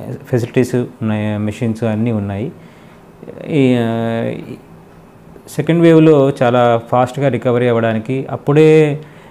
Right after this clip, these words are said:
ఆ, Asian gastroenterology, Asian Institute of Gastroenterology వాళ్ళు, ఆ, తీసుకొచ్చిన cocktail regimen, antibody cocktail regimen అప్పట్లో హైదరాబాద్లో, తిరుపతిలోనే దొరికేది.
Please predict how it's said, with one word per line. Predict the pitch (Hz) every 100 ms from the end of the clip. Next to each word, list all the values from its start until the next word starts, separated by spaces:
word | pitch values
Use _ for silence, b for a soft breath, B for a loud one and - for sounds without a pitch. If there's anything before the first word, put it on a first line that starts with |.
| B
ఆ, | 120 117 113 110 107 117
Asian | 123 143 131
gastroenterology, | 123 - 123 110 113 110 113 110 107 107 110
Asian | 117 131 123
Institute | - 117 110
of | 110
Gastroenterology | 107 113 110 107 107 104
వాళ్ళు, | 107 107 104 101 101 - B B B -
ఆ, | 107 107 104
తీసుకొచ్చిన | 117 110 120 110 107 101 98 95
cocktail | 110 - 131 120
regimen, | 107 107 107 95 - - B B B 107
antibody | 107 113 120 113 110
cocktail | 107 101 - 104 101
regimen | 98 113 165 185 B B 113
అప్పట్లో | 117 113 123
హైదరాబాద్లో, | 110 110 117 113 113 113
తిరుపతిలోనే | 113 113 107 104 104 104
దొరికేది. | 101 98 98 127